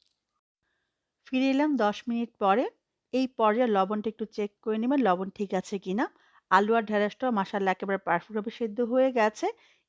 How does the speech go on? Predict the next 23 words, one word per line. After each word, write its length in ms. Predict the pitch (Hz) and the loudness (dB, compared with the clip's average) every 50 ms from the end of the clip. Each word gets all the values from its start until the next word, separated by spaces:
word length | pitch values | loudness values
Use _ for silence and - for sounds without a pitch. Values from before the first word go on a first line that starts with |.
| _ - | _ -4
এই 120 | 262 262 | -4 -4
পর্যায়ে 400 | - - 240 226 220 226 233 220 | -2 0 0 0 2 2 0 0
দিয়ে 140 | 208 226 226 220 | 0 -2 -4 -2
দিব 160 | 226 233 269 330 320 - | -4 -6 -6 -8 -6 0
চার 180 | 220 190 190 | 0 0 0
পাঁচটা 340 | - - 202 202 - - - - - | 2 0 -2 -2 -2 -4 -6 -4 -2
আস্ত 280 | - 190 175 - _ - 220 - | -2 -4 -4 -6 _ -14 -6 -4
কাঁচামরিচ 440 | 220 202 - - 233 254 294 - - | -2 -2 -2 -2 -2 -2 -2 -4 -6
ফ্লেভারের 480 | _ - 190 185 185 180 180 185 180 170 - | _ -2 -2 0 2 2 2 0 -2 -4 -6
জন্য। 240 | - 180 170 180 208 285 381 - _ _ _ _ _ - | -6 -6 -4 -2 -2 -4 -4 -6 _ _ _ _ _ -12
আপনি 180 | 190 - 233 220 | -8 -6 -6 -6
ঝাল 200 | - - 220 220 208 | -2 0 0 0 0
বেশি 280 | 185 196 202 - - 247 | -2 -4 -4 -4 -8 -6
পছন্দ 360 | - 220 220 - - 254 247 269 | -4 -4 -4 -2 -2 -2 -2 -2
করলে 180 | 262 330 330 320 | -2 -4 -6 -4
কেটে 240 | - - 185 180 170 | -4 -4 -4 -2 -2
ব্যবহার 360 | 175 165 160 170 185 185 175 | -2 -2 -4 -4 -6 -8 -8
করতে 280 | - - 165 - - 170 | -10 -12 -16 -12 -12 -12
পারেন। 260 | - - 185 196 262 370 - _ _ _ _ _ _ | -6 -4 -2 -2 -2 -4 -6 _ _ _ _ _ _
ধনেপাতা 440 | - 240 240 247 240 240 226 226 233 226 | -4 -2 -2 0 0 -2 -2 -2 -4 -4
কুচি 260 | - 240 226 - 233 | -6 -8 -10 -8 -8
দিয়ে 180 | 208 226 226 226 | -6 -4 -4 -4
দিব 140 | 220 233 | -4 -4